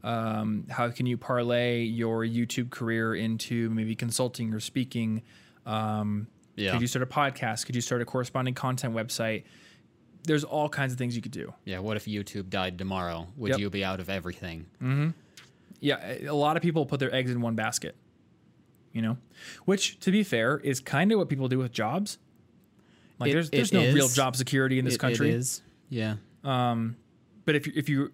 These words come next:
Speaker 1: if you're building a sustainable business, I can tell you this: if my YouTube channel got shut down overnight, we'd be fine.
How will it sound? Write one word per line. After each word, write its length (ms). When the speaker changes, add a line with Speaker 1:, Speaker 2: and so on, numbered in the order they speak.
Speaker 1:
if 180
you're 100
building 300
a 40
sustainable 400
business, 480
I 120
can 100
tell 140
you 100
this: 400
if 160
my 160
YouTube 420
channel 280
got 160
shut 260
down 180
overnight, 480
we'd 180
be 80
fine. 360